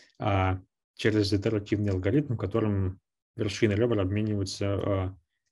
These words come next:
метками разделов. А, ну, то есть, по сути, как бы такой, а, тестовый заход по регел, а, что вообще,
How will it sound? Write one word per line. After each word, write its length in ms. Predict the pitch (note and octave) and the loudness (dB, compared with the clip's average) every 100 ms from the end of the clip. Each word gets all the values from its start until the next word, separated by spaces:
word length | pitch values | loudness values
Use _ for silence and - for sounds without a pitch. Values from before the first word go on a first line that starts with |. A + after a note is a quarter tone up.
| _ - | _ -4
метками 360 | G#2 - - | -4 -2 -2
разделов. 800 | G#2 G#2 G2+ G2+ E2+ F2 - - - | 2 2 4 2 2 -4 -14 -16 -4
А, 400 | A2+ G2 F#2+ F#2+ | 0 2 0 -2
ну, 80 | G#2 | 0
то 60 | |
есть, 120 | G#2+ G#2+ | 0 0
по 80 | |
сути, 220 | G2+ A2+ - | 0 0 -2
как 160 | F#2+ | -6
бы 80 | G2 | -4
такой, 420 | G2 F#2 F#2 F#2 | -6 0 2 2
а, 260 | - G2 F#2 F2+ _ _ _ _ _ _ _ | 0 0 -2 -4 _ _ _ _ _ _ _
тестовый 420 | - F#2+ - A2 | -4 -2 0 2
заход 340 | G2+ G2 G2 - _ - | 2 2 -2 -4 _ -2
по 60 | A2 | 2
регел, 420 | E3 C3 G2 - _ _ _ _ _ | 4 4 2 -4 _ _ _ _ _
а, 380 | - G#2+ F#2+ F#2 - _ _ _ _ - | -4 0 2 0 -6 _ _ _ _ -20
что 200 | - G#2+ | -2 2
вообще, 440 | G#2 - A2 G#2 | 4 4 4 4